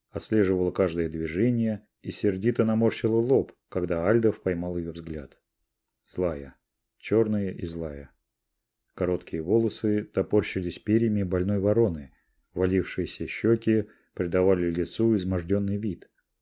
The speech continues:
но странным образом эта изможденность ей шла, так же, как блеклые краски и мелкие трещины идут старинным фрескам. О фресках Егор лишь слышал, но отчего-то ему казалось,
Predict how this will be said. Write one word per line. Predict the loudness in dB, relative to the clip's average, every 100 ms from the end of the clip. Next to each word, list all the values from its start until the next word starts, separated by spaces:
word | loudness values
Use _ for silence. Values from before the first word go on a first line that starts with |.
| -6
но | -6
странным | -2 0 2 2 2
образом | 2 2 2 0 -4 -4
эта | 0 0
изможденность | 0 0 -2 0 2 2 -2 -6
ей | -4 -2 -2
шла, | -4 -2 -2 -2 -10 _ _ _ _
так | -2 0
же, | 0 -2
как | 0 -2 -2 -6 -10
блеклые | -2 -2 0 -2 -4
краски | -2 -2 -2 -8 -8
и | -6 -6
мелкие | -4 -6 -6 -10 -6
трещины | 0 0 0 -4 -4 -4 -6 _ _ _
идут | -10 -6 -6
старинным | -6 -6 -4 -4 -6
фрескам. | -8 -10 -12 -14 -18 -20 _ _ _ _ _ _ _ _ _ _
О | -8
фресках | 0 2 2 2 2 2
Егор | 0 4 4
лишь | 2 -2
слышал, | -4 -2 -2 -2 -10 -12 _ _ -4
но | -2
отчего-то | -2 -2 2 2 4
ему | 2 2
казалось, | 0 0 2 2 2 -2 -6